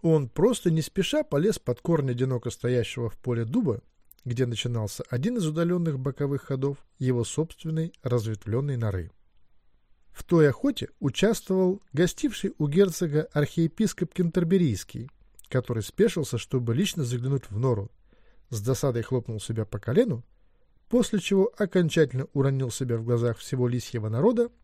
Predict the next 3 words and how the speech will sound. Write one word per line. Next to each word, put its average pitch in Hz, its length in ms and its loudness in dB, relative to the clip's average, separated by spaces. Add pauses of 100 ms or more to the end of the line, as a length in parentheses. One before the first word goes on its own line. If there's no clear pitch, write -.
(320)
выругавшись 156 800 -2 (160)
непристойным 117 760 -2
словом. 92 500 -6